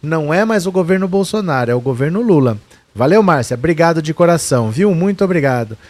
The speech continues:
O país está até mais leve sem o Bolsonaro infernal. Verdade. Gente, tá chovendo tanto aqui. Tá chovendo tanto. Continuemos.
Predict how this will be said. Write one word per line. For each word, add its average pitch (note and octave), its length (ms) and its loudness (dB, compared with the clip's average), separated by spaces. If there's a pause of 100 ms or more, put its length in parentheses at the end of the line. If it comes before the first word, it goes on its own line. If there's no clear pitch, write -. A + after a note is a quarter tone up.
(260)
O G3+ 140 -2
país F#3+ 500 0
está E3+ 480 0 (760)
até F#3 320 0
mais F#3 260 0
leve D3+ 340 2
sem E3 280 -2
o E3 60 -2
Bolsonaro D3 540 -2
infernal. C3 480 -4
Verdade. B2 800 -4 (180)
Gente, D3+ 300 -8
tá D#3 100 -2
chovendo D#3+ 440 -2
tanto F3 480 0
aqui. D#3+ 340 -8 (1040)
Tá C3+ 100 -6
chovendo D#3 460 -4
tanto. D#3 420 -6 (360)
Continuemos. F#3+ 1200 2